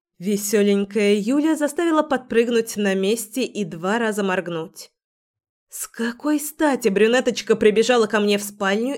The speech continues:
и улеглась рядом в постель?» Словно прочитав мысли на моём лице, она виновато потупилась и протянула милый розовый пакетик с чёрным бантиком. «Вот, это тебе подарок.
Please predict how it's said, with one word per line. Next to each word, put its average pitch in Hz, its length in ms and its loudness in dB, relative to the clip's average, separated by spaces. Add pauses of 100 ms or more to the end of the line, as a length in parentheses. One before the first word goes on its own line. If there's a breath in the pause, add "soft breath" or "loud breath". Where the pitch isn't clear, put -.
и 277 120 -2
улеглась 277 500 0
рядом 277 300 2
в - 80 -18
постель?» 180 580 -10 (1300)
Словно 208 380 4
прочитав 202 520 -2
мысли 285 340 -2
на 269 140 0
моём 254 320 4
лице, 233 600 0
она 285 200 -4
виновато 208 440 2
потупилась 208 720 -2
и 214 40 -6
протянула 202 560 0
милый 247 460 2
розовый 190 340 0
пакетик 202 540 -4
с - 40 -14
чёрным 202 460 0
бантиком. 202 720 -4 (1080)
«Вот, 226 440 2
это 233 200 4
тебе 247 240 2
подарок. 208 680 -4